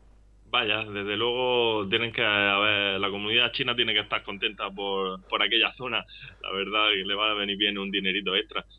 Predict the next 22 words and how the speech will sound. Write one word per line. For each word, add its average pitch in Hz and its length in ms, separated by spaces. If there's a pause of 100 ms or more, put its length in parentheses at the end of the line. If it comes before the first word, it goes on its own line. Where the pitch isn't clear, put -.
(120)
Y - 80
la 95 80
verdad 101 300
que 120 60
esto 117 180
parece 113 320
que 113 100
Michael 113 260
J. 110 220
Wilson 110 460
está 101 160
haciendo 113 340
un 104 100
pacto 101 720 (300)
con 104 500
Roger 110 320
Moore, 117 240
acercando 110 960 (280)
<laughs> - 300
incluso 113 800
los 110 220
antiguos, 107 880